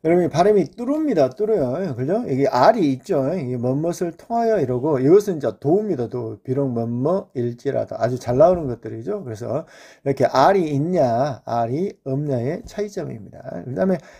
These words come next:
change입니다. 여러분, change, 바꾸다 이런 뜻이고, 그다음에 chance, 이건 기회란 뜻입니다. 그 다음에 expect, 기대하다. 그 다음에 respect, 무슨 뜻? 존경하다라는 뜻이 있죠. 그 다음에 quiet, 조용한. 그 다음에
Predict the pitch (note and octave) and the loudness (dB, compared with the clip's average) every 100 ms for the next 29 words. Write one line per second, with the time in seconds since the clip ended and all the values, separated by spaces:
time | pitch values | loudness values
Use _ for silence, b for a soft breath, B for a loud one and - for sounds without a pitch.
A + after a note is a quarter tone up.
0 | B - E4 F4 D#4 - - F#3+ C#4+ D#4 | B -2 2 4 2 -2 0 2 2 4
1 | G3 C#3+ C#3+ B2 A#2+ - C#4+ C4+ D#3+ A#2 | 6 6 2 -2 -6 -4 -2 -2 -4 -6
2 | _ - - F3 F#3 F3 B2+ C#3 C#3+ C3+ | _ -18 -8 -2 4 4 4 -4 -6 -12
3 | B2+ G#2+ A2+ A#2 B2+ B2 - C4+ C3+ A#2 | -8 -6 -4 -4 -4 -8 -6 -4 -4 -6
4 | - - - A2+ C#3 - _ - C#3+ D#3 | -12 -12 -6 -2 -2 -2 _ -2 2 2
5 | C#3 D3 F3 _ E3+ - F#3+ - - F3+ | 2 0 -8 _ -16 -12 -14 -12 -10 -10
6 | - _ B B B B E3+ F3+ E3 F3+ | -10 _ B B B B 4 4 4 0
7 | F#3+ - - B3 _ D3+ - _ _ - | -2 -6 -8 -10 _ -8 -8 _ _ -6
8 | C#3 E3+ F3+ B2+ A2 B2 E3 A2+ - A2+ | 2 6 6 4 -2 -4 -6 -8 -10 -6
9 | A2+ B2+ E3 A#2+ A#2 C#3+ - G#3+ G#3 - | -4 -2 -4 -4 -4 -4 -4 -8 -6 -8
10 | B2+ A#2+ D3 D3 G#3+ - _ - B2 A#2+ | -6 -4 -6 -2 -4 -4 _ -10 -6 0
11 | C#3 F3+ D3+ B2 A2+ - G2+ A2 _ A3+ | 4 4 2 0 -4 -12 -16 -18 _ -12
12 | A3 A#2+ C3+ - E3 F#3 C#3+ - A#2 - | -10 -2 -2 0 2 2 2 -4 -16 0
13 | C#3+ D#3 D3 B2 A2 A2 A2+ D3+ A#3 | 0 2 -2 -4 -4 -2 0 0 -2